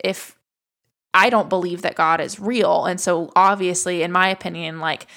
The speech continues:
Christianity is very cult-like. But I think even if you really believe that God is real, I, I still think that there are some serious red flags when it comes to, is evangelical Christianity a cult? And then additionally, the kind of idea that it's,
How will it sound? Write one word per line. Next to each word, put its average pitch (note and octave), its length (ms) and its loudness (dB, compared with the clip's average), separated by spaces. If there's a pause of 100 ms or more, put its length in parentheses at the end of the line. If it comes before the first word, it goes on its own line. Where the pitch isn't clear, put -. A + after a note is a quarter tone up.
(640)
Christianity G3 720 0
is - 260 -10
very F3+ 380 0
cult-like. - 600 -4 (540)
But G#3 160 4
I G#3 120 2
think A3 360 -6
even A3 300 -2
if G3+ 160 -4
you G3 100 -4
really F#3+ 260 0
believe F3+ 400 -4
that - 160 -2
God E3 360 0 (160)
is A#3 320 0
real, D#3+ 540 0 (240)
I, F#3+ 180 2
I G3 100 2
still A3+ 380 2
think G#3 320 -4
that F3+ 140 -2
there F3+ 160 -2
are E3+ 100 0
some F3 200 -8
serious F3 440 -2
red E3+ 180 0
flags D#3+ 460 0
when D#3+ 80 -8
it D3+ 120 -8
comes D#3+ 320 -6
to, D#3+ 560 -4
is F3+ 360 0
evangelical E3+ 680 -2
Christianity E3 440 -10
a G#2 60 -6
cult? - 340 -6 (400)
And A3 180 2
then A#3+ 140 -2
additionally, G#3+ 760 -2
the F#3+ 120 -6
kind G3+ 300 -2
of A3 180 -6
idea F#3 720 0
that F3 140 0
it's, - 260 -6